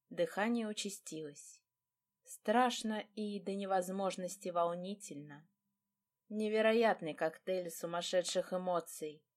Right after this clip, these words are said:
чистого адреналина и сексуального возбуждения правит балом.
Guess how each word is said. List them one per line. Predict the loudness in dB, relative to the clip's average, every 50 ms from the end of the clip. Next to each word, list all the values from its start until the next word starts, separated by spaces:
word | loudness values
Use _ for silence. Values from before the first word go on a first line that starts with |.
| _ _
чистого | -8 -6 -6 -4 -6 -4 -4 -2 0 2 2
адреналина | 2 2 2 0 0 2 2 2 2 0 0 0 -2 -2 -4 -4 -8 _ -12
и | -10 -10 -10
сексуального | -10 -8 -6 -6 -6 -6 -8 -8 -4 -2 0 0 0 0 -2 -2 0 2 2 2
возбуждения | 0 -2 -8 -4 -2 -2 -2 -2 -4 -6 -4 -4 -2 -2 -2 -2 -2 -4 -4
правит | -2 0 0 2 2 0 -2 -4 -6 -4
балом. | 0 0 2 2 0 -2 -6 -10 -14 -16